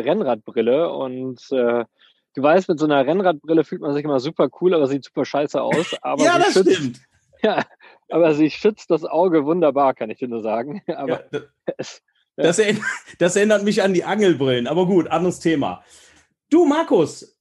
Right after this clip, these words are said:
Speaker 2: Thema diese Woche, ich hab mal ein bisschen geguckt und, äh, ich weiß, da hast du einiges zu, äh, zu, zu erzählen. Und zwar, was sagst du denn dazu, dass dieser Dampfer, die, äh, wie heißt das Ding nochmal, Ever Given,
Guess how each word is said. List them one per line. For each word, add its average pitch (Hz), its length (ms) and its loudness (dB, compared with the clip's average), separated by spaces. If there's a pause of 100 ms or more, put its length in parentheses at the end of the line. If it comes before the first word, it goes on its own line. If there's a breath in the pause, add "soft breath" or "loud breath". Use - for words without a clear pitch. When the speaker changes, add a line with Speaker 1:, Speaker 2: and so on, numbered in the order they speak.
Speaker 2:
Thema 294 440 2
diese 247 340 2
Woche, 269 500 0 (140)
ich 208 200 -4
hab 262 100 -2
mal 262 80 0
ein 247 60 2
bisschen 247 280 -2
geguckt 262 460 0
und, 254 460 2
äh, 226 600 0
ich - 380 -8
weiß, 196 420 0
da 233 120 2
hast 240 180 -2
du 262 100 0
einiges 233 460 -2
zu, 226 320 -2
äh, 190 220 -2
zu, 208 240 -8
zu 190 120 -4
erzählen. 214 540 0
Und 185 200 -4
zwar, 226 440 -2 (400 soft breath)
was 226 200 2
sagst 339 260 2
du 339 40 4
denn 294 160 6
dazu, 285 360 0
dass 247 260 -2
dieser 233 300 -2
Dampfer, 262 500 -2
die, 175 340 -4
äh, 170 200 -4
wie 151 120 -4
heißt 294 220 -6
das - 100 -8
Ding 143 140 -4
nochmal, 127 280 -4
Ever 269 360 -2
Given, 208 680 2